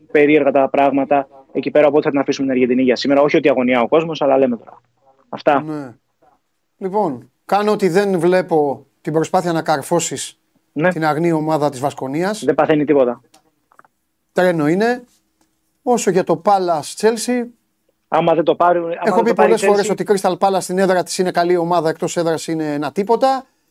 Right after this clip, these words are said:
Speaker 2: Και η Chelsea είναι μια ομάδα που πρέπει να της κάνουνε ψυχολογική, ε, τέτοια, να, να την ψυχογράφημα και όλα τα υπόλοιπα.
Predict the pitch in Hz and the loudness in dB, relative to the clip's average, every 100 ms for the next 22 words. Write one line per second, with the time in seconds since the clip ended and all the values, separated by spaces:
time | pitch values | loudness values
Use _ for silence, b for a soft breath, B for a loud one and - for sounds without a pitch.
0 | _ _ _ _ _ - 202 202 254 226 | _ _ _ _ _ 0 0 2 0 0
1 | 240 233 220 220 202 226 208 190 220 220 | -2 -2 -2 -2 0 0 -2 0 -2 -2
2 | 202 - 214 208 208 208 196 190 180 175 | -6 -4 -2 -2 -2 -4 -4 -2 -2 -2
3 | 170 165 165 - 175 170 170 170 156 151 | -2 -4 -6 -4 -2 0 0 0 -2 -6
4 | 160 190 185 175 170 170 165 156 151 151 | -4 -2 0 -2 -4 -4 0 0 0 0
5 | 147 160 156 143 139 139 143 143 147 147 | -2 -4 -6 -8 -8 -4 -4 -4 -6 -6
6 | 143 143 - 143 135 175 170 170 151 165 | -8 -10 -8 -6 0 -2 -2 -8 -6 -4
7 | 156 147 160 120 107 | -4 -4 -4 -6 -12